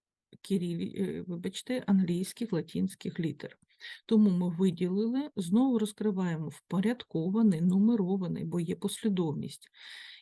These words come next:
І вибираємо там, де великими літерами у нас іде нумерація, от, A, B, C.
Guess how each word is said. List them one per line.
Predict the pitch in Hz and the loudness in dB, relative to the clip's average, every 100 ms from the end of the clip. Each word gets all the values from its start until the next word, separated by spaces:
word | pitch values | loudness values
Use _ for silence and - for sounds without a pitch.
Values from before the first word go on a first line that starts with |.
| - | -2
І | 302 | 2
вибираємо | 240 170 165 165 233 254 214 | 4 2 2 2 4 6 4
там, | 180 180 208 | 2 2 2
де | 190 | 2
великими | 175 175 202 170 - 170 165 | 0 -2 -2 -2 -6 -6 -4
літерами | 165 170 175 214 240 | -4 -6 -4 0 2
у | 262 | 4
нас | 247 247 233 | 2 2 0
іде | 208 214 | 0 2
нумерація, | 214 208 208 208 208 - 175 | 4 2 0 -2 -4 -6 -8
от, | 165 - _ _ _ _ _ - | -8 -10 _ _ _ _ _ -10
A, | 170 | -10
B, | 160 | -8
C. | - - - 208 | -12 -16 -8 -6